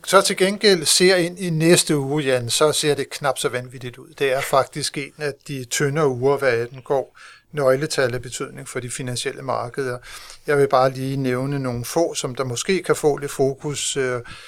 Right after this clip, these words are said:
øh, i hvert fald for dem, der er interesseret i svensk økonomi. Der kommer inflationstal fra Sverige, øh, nu her på, på mandag den femtende.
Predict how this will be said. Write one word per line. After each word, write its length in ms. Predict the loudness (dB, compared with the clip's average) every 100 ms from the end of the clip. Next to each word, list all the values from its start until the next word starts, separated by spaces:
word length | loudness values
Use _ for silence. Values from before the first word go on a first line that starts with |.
| -20 -20 -10
øh, 260 | 0 4 4
i 80 | 4
hvert 220 | 6 4
fald 140 | 4
for 120 | 0 0
dem, 200 | 0 2
der 100 | 0
er 40 |
interesseret 460 | 0 -4 -2 -2 -2
i 40 |
svensk 340 | -2 -4 -4
økonomi. 440 | -8 -6 -6 -6 -8
Der 100 | -6
kommer 300 | -4 -2 -2
inflationstal 720 | -4 -6 -6 -6 -6 -4 -4
fra 120 | -6
Sverige, 520 | -4 0 0 0 -4 -10 -4
øh, 380 | -2 -2 -2
nu 240 | -8 -10 -6
her 200 | -2 -2 -4
på, 260 | -6 -4 -4
på 80 | -6
mandag 360 | -4 -4 -6 -12
den 100 | -8
femtende. 460 | -4 -4 -6 -12